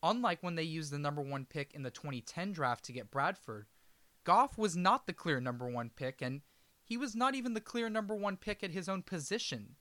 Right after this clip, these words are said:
The media was quick to question the Rams' decision, wondering why they would risk so much on a quarterback who had really not done anything significant throughout his collegiate career.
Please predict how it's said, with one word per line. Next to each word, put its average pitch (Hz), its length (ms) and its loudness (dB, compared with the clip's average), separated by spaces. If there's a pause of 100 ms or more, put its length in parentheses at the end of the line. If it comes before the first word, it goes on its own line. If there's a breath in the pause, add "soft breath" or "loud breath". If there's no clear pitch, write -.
(460)
The 151 120 -2
media 190 460 0
was 131 220 -2
quick - 420 2
to 147 100 -4
question 156 460 2
the 113 80 -4
Rams' 123 340 -2
decision, 120 600 -6 (380 soft breath)
wondering 175 500 0
why 143 160 6
they 151 120 2
would 139 220 -2
risk 147 260 -2
so 202 380 0
much 180 340 2
on 151 140 0
a 147 40 -4
quarterback 147 680 -2
who 143 340 -4
had 165 260 -6
really 269 240 -4
not 156 320 0
done 165 220 0
anything 160 380 -4
significant 139 800 -4
throughout 131 260 -2
his 127 140 -6
collegiate 123 460 -6
career. 185 360 -4